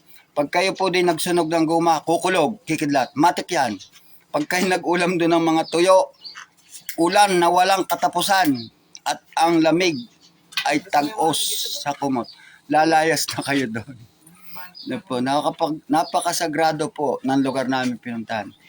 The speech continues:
Ito po ang aming nakita. Sa mahal na araw po ay hindi po kayong maghanap ng anting kasi yun po ay sagrado at mangiling kayo. Pagkatapos po ng mahal na araw, saka kayo maghanap. Nako, magkikita po kayo.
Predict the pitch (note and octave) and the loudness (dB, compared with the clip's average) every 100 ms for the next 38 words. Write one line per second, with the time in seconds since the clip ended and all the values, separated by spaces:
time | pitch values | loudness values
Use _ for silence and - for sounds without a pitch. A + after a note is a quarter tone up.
0 | - - - - F#3 F#3 E3 D3+ E3 D#3+ | -14 -8 -6 -4 2 4 4 2 2 4
1 | D3+ D3 C#3+ C3+ B2+ G2+ - - - _ | 2 2 -2 -6 -4 -6 -8 -20 -20 _
2 | _ - - F#3+ G3+ G#3+ G#3 G3+ F#3+ F#3 | _ -8 -2 2 4 4 4 6 6 4
3 | - D3+ C#3 - F3 F3 E3+ E3 E3+ E3+ | 2 0 0 0 -2 -2 -4 -2 -4 -4
4 | E3 D3+ D#3+ D#3 D3+ D3 D3 C#3 C3+ - | -2 0 0 0 0 2 2 0 -4 -14
5 | - - - C3+ E3 D#3+ - E3 - C#3+ | -20 -14 -8 -4 0 -2 -2 -4 0 0
6 | - F3+ D#3 D#3 E3 D#3 D3 C#3+ D#3 D#3 | 0 -4 -2 -4 -2 -2 -2 -4 -4 -4
7 | - C#3 C#3 C#3 B2+ C3+ B2+ C3+ C3 B2 | -2 -2 -2 -4 -6 -8 -4 -2 -2 -4
8 | - E3+ F#3 F3 E3+ D3+ C#3+ A#2+ - - | -2 0 0 0 0 0 -2 -4 -8 -18
9 | - _ D3+ D3 F3+ G3+ G#3 G#3 G#3 G3 | -20 _ -6 -2 2 2 2 -2 -2 0
10 | F#3 F3+ F3 E3+ D#3+ C#3+ D#3 F3 F3+ F3 | 2 2 2 2 2 0 0 2 2 2
11 | F3 E3 D#3+ D3+ A#2+ - - - - - | 0 0 0 0 0 -4 -20 -20 -20 -20
12 | - - D#3 - D3+ D3+ C#3+ C#3+ F3 D#3+ | -20 -4 -2 -2 -2 0 0 0 -4 -2
13 | E3+ C#3+ D#3+ D#3+ D3+ C#3+ C#3 | -4 -2 -4 -4 -2 0 -2